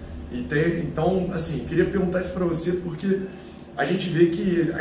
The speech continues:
existem algumas frentes, né? Existe aquela galera que busca o D N S,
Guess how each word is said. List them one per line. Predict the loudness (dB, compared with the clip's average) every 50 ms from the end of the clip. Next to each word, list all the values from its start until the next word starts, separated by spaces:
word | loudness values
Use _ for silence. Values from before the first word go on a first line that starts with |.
| -2 -2
existem | -2 0 0 0 0 0 2 2
algumas | 2 2 4 2 2 4 4 4 2 2 0 -2 -4 -6 -8 -12 -12 -12 -12 -12 -14 -14 -14 -16 -16 -16 -16 -16 -14 -14 -14 -14 -14 -14 -14 -16 -16 -16 -16 -16 -16
frentes, | -2 2 4 6 6 6 4 0 -2 -6 -8 -10 -6
né? | -4 -2 0 0 0 -2 -4 -6 -10 -12 -14 -14 -14 -14 -12
Existe | -12 -8 -6 -2
aquela | 0 2 2 4
galera | 4 4 6 6 4 4 2
que | 0 -2 -2 0 0 2 2 0 0 -2 -6 -8 -12 -14 -16 -16 -16 -14 -8 -2
busca | 0 0 0 0 0 -2
o |
D | 0 -2 -2
N | -2 -2
S, | 0 0 2 2 2 0 -2 -4 -4 -2 -2 -2 -2 -4